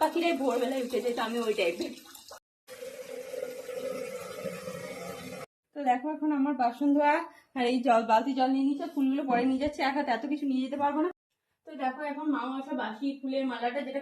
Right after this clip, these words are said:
কালকে ছিল সেটা খুলে ফেলে দিলাম। আজকে এখনো বাবা বাজার যায়নি, বাবা বাজার গেলে তারপর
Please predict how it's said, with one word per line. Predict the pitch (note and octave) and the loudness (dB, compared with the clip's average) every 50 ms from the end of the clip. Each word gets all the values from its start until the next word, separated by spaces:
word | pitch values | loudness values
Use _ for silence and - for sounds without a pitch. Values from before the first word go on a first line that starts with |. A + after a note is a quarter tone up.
| - A#3 | -4 -4
কালকে | A3 A#3+ - C#4 C4+ - | -4 -4 -4 -4 -6 -6
ছিল | - C4 C4 C#4 C#4 | -6 -4 -2 -2 -2
সেটা | C#4 - C#4 C#4 | -2 -6 -6 -6
খুলে | - B3 B3+ C4+ C4+ | -6 -4 -2 -2 -2
ফেলে | C4+ A#3+ B3 A#3+ | 0 0 0 -2
দিলাম। | B3 C4 C#4 C#4 C4+ B3 | 0 -2 0 0 0 -2
আজকে | A#3 A3 - C#4+ D4 D4+ - - - - - - G#3+ A3+ | -4 -6 -8 -8 -8 -8 -10 -14 -20 -20 -18 -8 -8 -6
এখনো | A3+ C#4 D4 D4 C4+ B3 | -4 -4 -2 -2 0 0
বাবা | A#3+ B3+ C4+ C4+ B3 | 0 0 2 2 2
বাজার | A3 G#3+ C4 C4+ C#4 - | 2 2 2 0 2 2
যায়নি, | B3 A3+ B3 C4+ D4+ C#4 B3+ | 0 0 0 0 0 0 0
বাবা | A#3+ B3 B3+ B3 | 2 0 0 0
বাজার | A3+ G#3+ G#3+ B3 C4 C#4 B3+ | 0 0 0 -2 -2 -2 -2
গেলে | B3 B3+ D4 D4 - | 0 0 0 0 2
তারপর | A#3+ A#3+ B3+ - C#4+ | 0 0 2 2 0